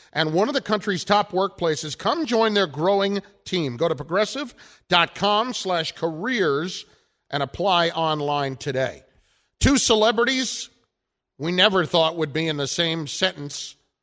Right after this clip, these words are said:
and a live demonstration on the way.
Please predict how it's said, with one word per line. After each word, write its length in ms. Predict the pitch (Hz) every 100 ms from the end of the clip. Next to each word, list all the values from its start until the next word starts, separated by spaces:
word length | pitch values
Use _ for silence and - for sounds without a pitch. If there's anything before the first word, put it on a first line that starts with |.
| _ _ _ _ _ _
and 120 | 143
a 60 | 143
live 380 | 139 190 254 170
demonstration 920 | 220 220 180 - 180 180 - 123 82 _ _ _
on 200 | 147 143
the 60 | 139
way. 380 | 127 120 90